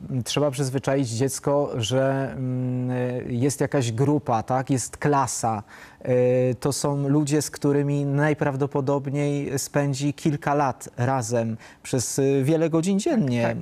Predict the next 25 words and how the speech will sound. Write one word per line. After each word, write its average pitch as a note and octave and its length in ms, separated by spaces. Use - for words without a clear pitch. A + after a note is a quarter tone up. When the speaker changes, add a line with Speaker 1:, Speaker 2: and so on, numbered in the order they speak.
Speaker 2:
tak. A#2 120
Speaker 1:
Teraz, C#3 500
y, C3 480
po C3+ 120
reformie C3 480
to B2+ 100
zapewne C3 380
będzie C3 260
już C#3+ 140
osiem C#3 400
lat. G#2+ 260
W C3+ 80
związku C3+ 420
z G3 120
tym, C#3 280
jeśli C3 320
tam C3+ 200
nie C#3 100
będzie C3+ 280
po C3+ 140
drodze C3 280
jakichś C3 320
przeprowadzek, C#3 920
no D#3 160
to, D#3+ 300